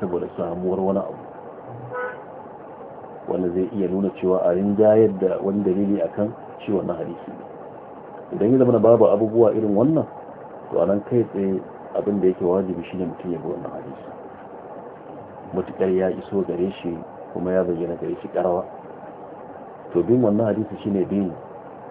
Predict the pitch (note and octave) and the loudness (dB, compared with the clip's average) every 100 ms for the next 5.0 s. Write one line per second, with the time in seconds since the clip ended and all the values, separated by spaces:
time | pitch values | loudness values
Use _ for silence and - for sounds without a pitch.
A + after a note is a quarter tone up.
0 | - - - - - F2 F2+ F2+ F2 D#2+ | -16 -16 -16 -14 -2 0 0 0 0 -2
1 | F2 - - - - - - - - - | -6 -12 -12 -14 -16 -16 -16 -16 -16 -16
2 | - - - - - - - E2+ G2 A2 | -16 -16 -16 -16 -16 -16 -6 -2 0 2
3 | G2 - A2+ G#2 A#2 B2+ E2+ F2+ F2 E2 | 0 4 4 6 2 2 2 2 0 0
4 | E2 D#2+ - D#2+ E2 E2+ F2+ G2+ F2+ F2+ | -2 -4 -6 -8 -6 -2 0 0 0 -2